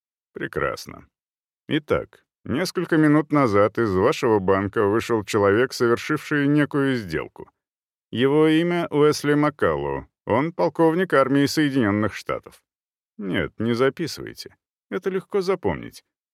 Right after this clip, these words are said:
Вы найдете банковского работника, который его обслуживал, и принесете сюда записи о сделке или сделках этого полковника.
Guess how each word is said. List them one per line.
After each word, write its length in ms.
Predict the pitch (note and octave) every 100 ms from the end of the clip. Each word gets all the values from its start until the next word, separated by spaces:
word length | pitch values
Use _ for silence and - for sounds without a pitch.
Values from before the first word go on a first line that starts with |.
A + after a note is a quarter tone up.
| -
Вы 240 | F2+ C3+
найдете 560 | D3+ D#3 D#3 D#3 D3+ D3
банковского 640 | C3+ D3 C#3 C3 - C3+
работника, 580 | C#3 D3+ E3 F#2 D#2+ D#2+
который 380 | G#2+ G#2 G#2+ A2
его 220 | G#2+ A2+
обслуживал, 580 | A2 - G2+ F#2+ G2 F#2 _ -
и 160 | B2
принесете 600 | C3+ C3+ D#3 D#3+ B3 A#3
сюда 320 | G3 F#3 E3 D3+
записи 400 | E3+ F#3+ D#3 D#3+
о 140 | D3+
сделке 580 | B2 A#2+ F#3+ D3 - F#2+
или 460 | C3 C3 C3 -
сделках 680 | A#2 G#2 G2+ D3+ E3 G#2+ -
этого 280 | G#2 A2 F#2+
полковника. 760 | - D2 - C2 A1+ A1 C2